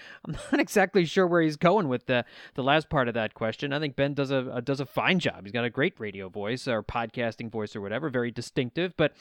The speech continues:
I do think the San Diego State Donnell Pumphrey jersey is hilarious. <laughs> It would be, and congratulations to our buddy Ben Solak, uh,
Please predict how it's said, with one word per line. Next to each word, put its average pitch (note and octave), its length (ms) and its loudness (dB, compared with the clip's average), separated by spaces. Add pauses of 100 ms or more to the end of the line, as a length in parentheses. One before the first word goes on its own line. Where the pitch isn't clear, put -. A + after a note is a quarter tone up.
(220)
I - 80 4
do G#3+ 120 6
think B3+ 180 2
the F#3+ 80 0
San A3+ 220 4
Diego F#3+ 240 6
State F3 260 2
Donnell E3+ 240 2
Pumphrey F3+ 420 -2
jersey A#2 480 -2
is A#2 180 -2
hilarious. A2 720 -4
<laughs> - 60 -20 (200)
It A3 60 4
would G#3 160 0
be, E3+ 220 6 (240)
and A3 120 6
congratulations F#3+ 800 6
to D3+ 140 4
our A#2+ 100 4
buddy A2 220 -2
Ben G#2+ 180 -4
Solak, A2+ 600 0
uh, A2 240 2